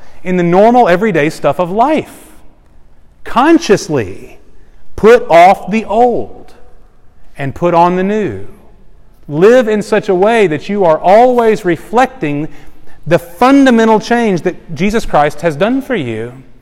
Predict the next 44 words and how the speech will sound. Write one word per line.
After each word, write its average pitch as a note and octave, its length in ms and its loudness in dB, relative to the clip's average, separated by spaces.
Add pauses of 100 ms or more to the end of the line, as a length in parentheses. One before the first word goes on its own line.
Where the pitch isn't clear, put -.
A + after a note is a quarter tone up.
(260)
He G#3 100 -2
says, G3+ 180 0
"Put A#3 180 4
off A#3+ 120 6
the A3 100 4
old A#3 180 6
self G3 260 2
with F3 120 2
its D#3+ 140 -2
evil G3 260 0
practices," F#3+ 880 -4
right? C#3 240 -8 (540)
That's D3+ 140 -6
how F3+ 120 4
we F3+ 80 2
define F#3+ 380 -6
it. - 100 -10 (1040)
Put - 100 -8
on B2+ 120 -4
the A#2 60 -4
new C3+ 220 0
self C#3+ 500 0 (360)
instead. A2+ 600 -4
Now, D3+ 200 0
I F#3+ 160 4
shouldn't G3 320 2
have F3+ 160 0
to E3+ 100 -4
convince C#3+ 480 -4
you D#3 340 -6 (1120)
of C#3 120 -4
the B2+ 80 -4
fact C#3+ 500 0 (680)
that C3+ 160 -6
this E3 160 -2
sounds F3 640 0
a C#3+ 80 2
whole D3+ 180 2
lot C3 200 2
easier C3+ 380 -4
than B2 100 -8
it A2+ 80 -10
really A#2 300 -4
is. A2 480 -8